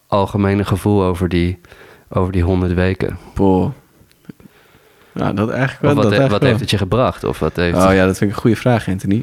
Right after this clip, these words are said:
Speaker 2: Ehm, eh, eigenlijk, eigenlijk,
Speaker 1: Anthony?
Speaker 2: ja.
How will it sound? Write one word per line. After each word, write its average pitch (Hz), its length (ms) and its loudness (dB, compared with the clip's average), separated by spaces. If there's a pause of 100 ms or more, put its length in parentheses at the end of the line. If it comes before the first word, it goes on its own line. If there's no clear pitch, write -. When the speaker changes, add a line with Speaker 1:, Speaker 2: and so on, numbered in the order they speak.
Speaker 2:
Ehm, 95 480 2 (720)
eh, 95 800 0 (360)
eigenlijk, 123 540 -2 (540)
eigenlijk, 107 320 -2 (120)
Speaker 1:
Anthony? 104 100 2
Speaker 2:
ja. 95 300 0